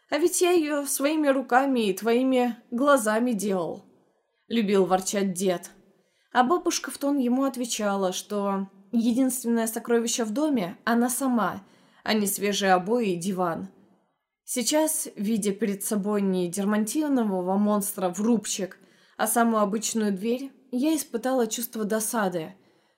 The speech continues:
как будто меня обманули и привели не домой, а в посуточную аренду. Повернула ключ, потянула металлическую ручку, ожидая услышать привычный скрип.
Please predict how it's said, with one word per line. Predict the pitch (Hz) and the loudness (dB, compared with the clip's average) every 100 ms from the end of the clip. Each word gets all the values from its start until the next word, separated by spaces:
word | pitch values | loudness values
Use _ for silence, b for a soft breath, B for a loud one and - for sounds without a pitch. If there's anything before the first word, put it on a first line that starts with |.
| _ | _
как | 226 208 | -2 0
будто | 220 220 208 | 0 -2 -2
меня | 202 202 208 202 | 0 2 4 2
обманули | 180 208 226 262 247 | 2 0 2 2 2
и | 196 175 | 2 0
привели | 175 214 202 202 202 | 0 -2 0 0 0
не | 190 | 0
домой, | 190 202 233 254 262 | 0 0 0 -2 -2
а | 208 | -4
в | 208 | -4
посуточную | - 208 226 226 - 220 214 - | -6 -6 -6 -4 -2 0 0 -2
аренду. | 226 220 196 180 165 180 - b b b b b | -2 0 0 -2 -4 -8 -14 b b b b b
Повернула | - 220 220 220 269 233 | -2 0 2 2 0 0
ключ, | 208 185 190 - - _ | -2 -2 -2 -6 -14 _
потянула | 233 233 233 254 233 | -4 0 2 2 2
металлическую | 202 170 202 208 - 208 - 202 180 | 0 -2 -4 -4 -6 -6 -2 0 2
ручку, | 190 226 - - 190 - | 0 -2 -4 -4 -6 -4
ожидая | 220 196 196 208 | -6 -4 0 2
услышать | 190 190 214 208 196 | 2 -2 -6 -6 -6
привычный | - 214 208 208 214 | -4 -2 0 -2 -2
скрип. | 202 - 220 190 190 | -2 -2 -2 -2 -6